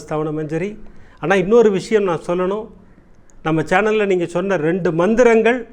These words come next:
நான் தொடர்ந்து சொல்லிக்கிட்டே இருப்பேன். அது அற்புதத்தை நிகழ்த்தும்னு எனக்கு தெரியும். எனக்கு சர்வரோக தோஷ நிவாரண ஸ்லோகத்தையும் ரோக நிவாரண மந்திரத்தையும் நான் தொடர்ந்து சொல்லிக்கிட்டே இருப்பேன். எனக்கு டைம் கிடைக்கும் போதெல்லாம் அந்த ரெண்டு மந்திரங்களையும் நான் சொல்லிக்கிட்டே இருப்பேன் நானு.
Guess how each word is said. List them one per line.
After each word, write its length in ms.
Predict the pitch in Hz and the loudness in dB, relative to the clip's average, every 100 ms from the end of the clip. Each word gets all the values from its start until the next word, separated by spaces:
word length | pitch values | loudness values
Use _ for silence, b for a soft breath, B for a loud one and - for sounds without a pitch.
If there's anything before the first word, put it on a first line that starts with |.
| - - _ | -20 -20 _
நான் 180 | 151 147 | -6 -4
தொடர்ந்து 380 | 165 160 208 190 | -2 0 0 -2
சொல்லிக்கிட்டே 460 | - 151 160 156 156 | -4 -4 -4 -4 -6
இருப்பேன். 340 | 127 - 98 - - - - - - b b b b b - - | -6 -12 -16 -18 -20 -20 -20 -20 -20 b b b b b -20 -10
அது 180 | - 151 | -4 0
அற்புதத்தை 520 | 151 156 220 208 185 | -2 0 2 2 2
நிகழ்த்தும்னு 500 | 160 160 190 196 185 | -2 -2 -2 -2 -2
எனக்கு 220 | 165 127 - | -2 -6 -4
தெரியும். 320 | 151 143 123 | -4 -2 -8
எனக்கு 360 | 113 110 110 - - b b b - - - - - | -10 -14 -18 -20 -20 b b b -20 -20 -20 -6 0
சர்வரோக 520 | 202 240 214 208 190 | 4 6 4 4 2
தோஷ 300 | 180 180 170 | 0 -2 -2
நிவாரண 400 | 165 165 165 160 - | -2 0 -2 -4 -4
ஸ்லோகத்தையும் 560 | 160 160 160 165 208 - - - _ - | -4 -4 -6 -8 -10 -16 -20 -20 _ -2
ரோக 320 | 160 220 226 | 2 4 4
நிவாரண 400 | 202 180 170 160 | 2 0 -4 -4
மந்திரத்தையும் 560 | 147 156 160 156 190 202 | -6 -8 -8 -6 -6 -4
நான் 200 | 143 - | -6 -10
தொடர்ந்து 460 | 135 - 104 240 | -12 -10 -6 -6
சொல்லிக்கிட்டே 420 | - 170 165 165 160 | -4 -4 -4 -4 -6
இருப்பேன். 220 | 135 131 | -6 -10
எனக்கு 220 | 127 - - | -10 -14 -8
டைம் 320 | 160 226 240 | 0 2 2
கிடைக்கும் 360 | 226 208 202 180 | 0 -2 -4 -4
போதெல்லாம் 400 | 180 175 190 226 | -4 -2 0 -2
அந்த 160 | 165 | -2
ரெண்டு 200 | 156 175 | -4 -4
மந்திரங்களையும் 440 | 160 160 175 180 160 | -4 -2 -2 -2 -4
நான் 140 | 135 | -6
சொல்லிக்கிட்டே 420 | 139 139 135 135 | -10 -10 -12 -12
இருப்பேன் 240 | 123 120 117 | -14 -16 -16
நானு. 240 | 113 | -14